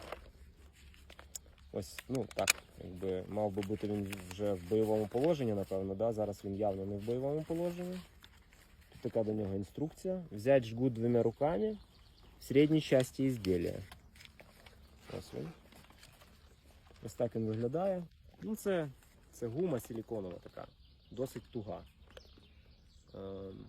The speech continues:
з фіксатором. От як в цей фіксатор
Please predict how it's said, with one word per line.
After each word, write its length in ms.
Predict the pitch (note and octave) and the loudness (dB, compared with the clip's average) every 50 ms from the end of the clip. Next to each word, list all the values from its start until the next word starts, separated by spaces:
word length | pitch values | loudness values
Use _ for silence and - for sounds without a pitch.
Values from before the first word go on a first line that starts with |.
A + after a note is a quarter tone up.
| G#2+ A2 - | -16 -14 -14
з 400 | G#2 G#2+ A2+ C3+ D#3 F3 E3 D3+ | -12 -8 -2 2 4 6 6 4
фіксатором. 640 | - C#3 - - - A2+ G#2+ G2 - G2 F#2+ F#2 F#2+ - - - - - - - - - - - - - - - - - - - - - - - - - - - - - - - - - | 2 -2 -10 -4 -4 -2 -2 -2 -4 -8 -10 -12 -14 -18 -20 -20 -20 -20 -20 -20 -20 -20 -20 -20 -20 -20 -20 -20 -20 -20 -20 -20 -20 -20 -20 -20 -20 -20 -20 -20 -20 -20 -20 -20 -14 -14
От 140 | - - | -12 -6
як 180 | - A2+ B2 B2 | -4 -4 -4 -4
в 20 | |
цей 160 | - - B2+ A#2 | -4 -6 -6 -6
фіксатор 500 | - A#2 - - B2+ A#2+ A#2 - - | -6 -8 -6 -2 0 0 0 0 -4